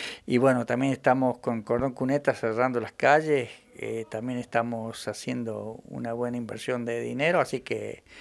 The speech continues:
eh, estamos ahí esperando a ver si nos salen algunas otras obras. Hasta ahora no se, de Nación no se ha movido nada, pero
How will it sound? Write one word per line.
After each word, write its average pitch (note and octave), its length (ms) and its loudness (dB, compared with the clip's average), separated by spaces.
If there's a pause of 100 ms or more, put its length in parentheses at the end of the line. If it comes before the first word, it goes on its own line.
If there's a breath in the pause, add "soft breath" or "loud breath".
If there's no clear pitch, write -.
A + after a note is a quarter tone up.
(460 loud breath)
eh, B1 560 -6 (580)
estamos D#3+ 380 6
ahí D3 140 4
esperando C3+ 500 2
a B2+ 40 4
ver B2+ 80 0
si C3 120 -6
nos B2 120 -4
salen B2+ 160 0
algunas C3 260 -2
otras B2 180 -2
obras. F3 320 6
Hasta A#2+ 180 -2
ahora C3+ 220 2
no B2+ 160 -2
se, A#2 420 -2
de A#2+ 140 -4
Nación B2 340 -2
no D3 60 -2
se C#3 140 0
ha - 20 4
movido C3+ 380 2
nada, F3+ 340 4
pero A2 540 -2